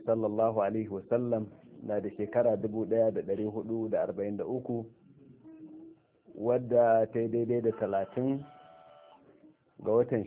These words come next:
sha ɗaya, watan Nuwamba, kalandar albashi shekara dubu biyu da ashirin da ɗaya.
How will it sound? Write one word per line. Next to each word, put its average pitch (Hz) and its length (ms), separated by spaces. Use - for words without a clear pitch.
sha 113 200
ɗaya, 101 320
watan 113 380
Nuwamba, 107 420
kalandar 113 480
albashi 107 560
shekara 104 420
dubu 107 300
biyu 123 400
da - 160
ashirin 101 340
da 95 140
ɗaya. 85 220